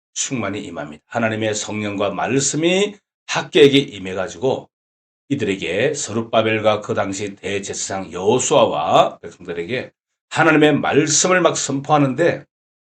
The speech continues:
막 불같은 말씀, 마음이 막 뜨거워지는 말씀을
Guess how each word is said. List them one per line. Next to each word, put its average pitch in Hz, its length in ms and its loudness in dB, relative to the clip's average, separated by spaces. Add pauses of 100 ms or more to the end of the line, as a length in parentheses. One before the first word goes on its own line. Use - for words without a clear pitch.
막 - 120 -20 (160)
불같은 226 640 4
말씀, 92 420 -6
마음이 143 360 4
막 170 280 -6 (200)
뜨거워지는 143 800 2
말씀을 85 640 -8